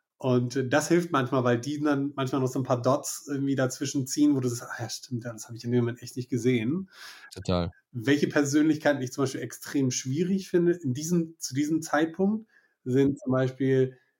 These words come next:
Speaker 1: sehr, generell sehr visionäre Charaktere. Also, ich habe zum Beispiel mal Sales geführt, mitgeführt im, als Ad Monetization. Und der war zum Beispiel so ein ganz visionärer Typ, ganz viel,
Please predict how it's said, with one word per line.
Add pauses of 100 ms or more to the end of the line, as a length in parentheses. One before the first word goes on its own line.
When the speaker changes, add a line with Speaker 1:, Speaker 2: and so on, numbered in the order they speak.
(280)
Speaker 1:
sehr, (120)
generell
sehr
visionäre
Charaktere.
Also, (300)
ich
habe
zum
Beispiel
mal (400)
Sales (200)
geführt,
mitgeführt (180)
im, (400)
als
Ad
Monetization.
Und
der
war (200)
zum
Beispiel
so
ein (200)
ganz
visionärer
Typ,
ganz
viel,